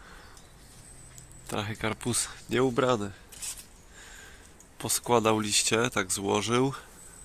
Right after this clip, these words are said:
Te blaszki liściowe. No, minus osiem to już duża wartość, ale szwagier hardcore w doniczce zostawił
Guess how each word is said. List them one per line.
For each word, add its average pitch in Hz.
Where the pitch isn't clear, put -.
Te -
blaszki 101
liściowe. 104
No, 156
minus 135
osiem 151
to 156
już 135
duża 147
wartość, -
ale 101
szwagier 107
hardcore -
w 90
doniczce 90
zostawił 95